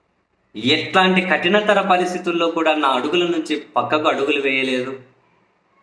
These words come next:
చాలా మంచి వ్యక్తి, నాకు బాగా కావలసిన వ్యక్తి, నా మనిషి."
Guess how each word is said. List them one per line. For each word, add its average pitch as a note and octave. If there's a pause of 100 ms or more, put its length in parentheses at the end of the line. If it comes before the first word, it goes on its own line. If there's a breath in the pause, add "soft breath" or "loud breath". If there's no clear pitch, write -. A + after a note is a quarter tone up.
(360)
చాలా C#3
మంచి D#3
వ్యక్తి, C#3+ (760)
నాకు C3
బాగా B2+
కావలసిన D3
వ్యక్తి, C3
నా A2+
మనిషి." B2+